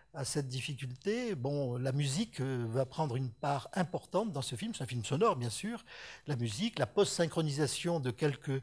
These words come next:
bribes de paroles échangées ici et là, c'est un film très peu parlant. Et puis, et puis les bruits. Alors les bruits, évidemment, on peut les enregistrer, y compris en extérieur. Mais les bruits, c'est ce qu'on appelle des sons d'ambiance, des sons pris, euh, globalement,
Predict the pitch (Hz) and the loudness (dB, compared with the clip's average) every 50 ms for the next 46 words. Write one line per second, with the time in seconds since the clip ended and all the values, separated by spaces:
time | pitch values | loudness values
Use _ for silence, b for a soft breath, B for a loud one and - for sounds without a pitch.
0 | B B B B B B - 131 127 123 180 196 170 139 123 139 123 - 151 131 | B B B B B B -2 -2 0 2 0 0 0 0 0 -2 0 0 0 0
1 | 123 143 151 139 131 113 - 147 147 139 120 139 143 135 120 - - - 131 131 | 2 0 0 2 0 0 0 -2 -2 -2 0 -2 -2 -2 -2 -4 -4 -2 -2 0
2 | 123 123 160 190 - - 131 117 - 123 117 - - 156 - - 135 - 127 117 | 0 0 0 -2 -4 -6 -8 -8 -8 -8 -8 -6 -6 -6 -6 -6 -6 -6 -6 -6
3 | 127 139 151 185 226 B B B B B B B B B B B B _ - 170 | -6 -4 -6 -6 -6 B B B B B B B B B B B B _ -4 -4
4 | 117 - - 131 156 202 214 196 156 131 123 120 - - 165 185 165 127 110 110 | -4 -4 -4 -4 -4 -4 -4 -4 -4 -4 -4 -6 -6 -8 -6 -4 -4 -2 -2 -2
5 | 98 135 180 214 202 151 120 - 117 127 143 156 131 120 156 220 202 151 110 120 | -2 -2 -2 -2 -2 -2 -2 -2 -2 0 0 0 0 0 0 0 0 -2 -2 -4
6 | 123 120 139 165 185 170 135 120 - - 190 185 127 139 127 113 123 107 123 - | -4 -2 -2 0 0 0 -2 -2 -2 -2 -2 -2 -2 -2 -2 -2 -4 -4 -4 -4
7 | - - - - 208 175 - B B B B - 165 160 - - 151 147 - - | -4 -4 -2 -2 -2 -2 -4 B B B B -8 -8 -6 -4 -4 -4 -4 -4 -2
8 | - 175 143 127 127 123 - - - - 143 139 160 202 220 196 135 120 - B | 0 0 2 2 2 0 -2 -2 0 0 0 0 0 0 0 0 0 -2 -4 B
9 | B B B B B 143 143 139 135 135 117 117 139 196 220 202 - 147 123 - | B B B B B -4 -2 0 0 -2 -2 -2 -2 -2 -2 -2 -2 -2 -2 -2
10 | - 127 123 - - 170 147 117 120 120 107 - - 170 160 135 123 120 127 131 | -2 -2 -2 0 0 -2 0 0 0 0 0 0 0 0 2 2 2 0 0 0
11 | 120 175 214 247 226 180 98 101 101 131 113 - - - 151 151 143 110 - - | 2 2 2 2 0 -2 -2 -4 -4 -4 -4 -4 -4 -4 -4 -4 -4 -6 -8 -8
12 | - - 160 156 156 135 110 107 110 110 B B B B B - 127 127 165 165 | -6 -4 -2 -2 -2 -2 -2 -2 -4 -6 B B B B B -8 0 4 4 6
13 | 131 143 135 131 131 139 156 180 214 240 208 - | 6 6 4 4 4 2 2 2 2 2 0 -4